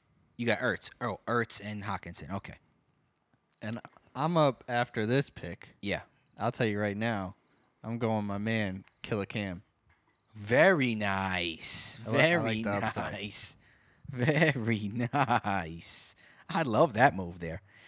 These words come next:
Speaker 1: Now you're
Speaker 2: I already
Speaker 1: jumping
Speaker 2: got Wilson.
Speaker 1: You're jumping your man Carson Wentz. You're jumping Drew Brees. Ben Roethlisberger. Gotta jump Daniel Jones.
Speaker 2: Well, I have my clear number one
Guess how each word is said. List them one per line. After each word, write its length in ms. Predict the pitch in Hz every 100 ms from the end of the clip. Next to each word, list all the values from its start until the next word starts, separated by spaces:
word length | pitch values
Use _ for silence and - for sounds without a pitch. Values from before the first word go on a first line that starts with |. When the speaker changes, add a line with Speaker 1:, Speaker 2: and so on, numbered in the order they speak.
| -
Speaker 1:
Now 140 | 147
you're 220 | 139 143 185
Speaker 2:
I 200 | 147 156
already 240 | 156 160
Speaker 1:
jumping 60 | 139
Speaker 2:
got 200 | 147 131
Wilson. 400 | 120 117 127 143
Speaker 1:
You're 160 | 147 165
jumping 400 | 131 160 160 165
your 120 | 156
man 260 | 151 151
Carson 420 | - 139 143 165 127
Wentz. 340 | 107 113 - -
You're 140 | 123
jumping 480 | 113 127 143 156 147
Drew 240 | 135 156
Brees. 520 | 147 127 104 107 107 - - -
Ben 260 | 123 156 160
Roethlisberger. 800 | 123 107 107 - - 101 101 98 -
Gotta 240 | 107 113
jump 240 | 104 104
Daniel 300 | 101 98 101
Jones. 160 | 101 165
Speaker 2:
Well, 40 | 175
I 40 | 170
have 260 | 208 202
my 160 | 170 135
clear 280 | - 147 131
number 360 | 131 127 120
one 420 | 117 117 113 110